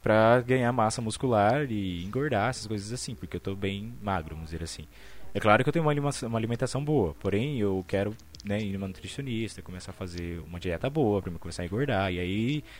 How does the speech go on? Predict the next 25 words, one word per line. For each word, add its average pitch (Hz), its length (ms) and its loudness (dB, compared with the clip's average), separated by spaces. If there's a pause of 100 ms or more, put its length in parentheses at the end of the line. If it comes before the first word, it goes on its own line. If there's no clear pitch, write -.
(440)
depois 98 300 4
que 180 60 -2
eu 156 40 -4
começar 127 320 4
a 104 60 4
ter 110 120 0
massa, 101 500 2
querer 90 440 -4
engordar 92 340 -2
um 90 40 -4
pouquinho 107 320 -10
mais, 104 320 -2
eu 98 80 -6
começar 95 320 -6
a - 20 -4
fazer 90 240 -6
academia, 98 680 -6 (180)
ou 101 80 2
exercícios 98 420 -2
físicos 98 360 0
dentro 92 240 -4
de - 60 -8
casa 95 260 0
mesmo. 104 420 -2 (960)
Então, 160 580 2